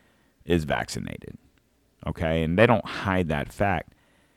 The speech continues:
But I would say most, if not all of them, are opposed to any types of mandates. Like, they feel like you should get, some of them, I shouldn't say all of them, but some of them feel like you should get vaccinated because it's the right thing to do.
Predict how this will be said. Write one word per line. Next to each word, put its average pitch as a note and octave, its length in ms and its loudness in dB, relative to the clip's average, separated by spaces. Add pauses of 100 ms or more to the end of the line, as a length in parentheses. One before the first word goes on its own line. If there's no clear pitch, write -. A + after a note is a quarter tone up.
(320)
But G#2 220 6
I A2+ 140 6
would B2 160 6
say F#2 640 4
most, G#2+ 640 8
if G2+ 120 4
not G2 280 4
all G#2+ 280 8
of E2 120 4
them, D2+ 320 -2 (600)
are E2 320 4
opposed G2 640 6
to G2 120 2
any F#2+ 240 2
types F2 340 -2
of D#2+ 60 -4
mandates. D#2 560 -2
Like, D2+ 200 -4 (560)
they B2+ 160 6
feel A2+ 340 4
like F2 240 0
you F#2+ 120 2
should G2 300 2
get, F#2 180 0 (200)
some B2+ 260 4
of F2+ 80 0
them, D#2+ 120 -2
I D#2+ 60 0
shouldn't A2+ 240 -2
say G2+ 100 4
all D#2 160 4
of C#2+ 60 0
them, C2 60 -4
but B1+ 80 -4
some A#2+ 180 6
of B2+ 40 0
them A2 140 2
feel G2+ 240 2
like D#2+ 220 -2
you G2+ 180 2
should G#2 300 0
get F2 180 2
vaccinated D2+ 600 -2
because D2+ 360 -4
it's C#2+ 120 -10
the F2 100 0
right D2 220 0
thing D2+ 180 -4
to C#2 80 -2
do. B1 260 -4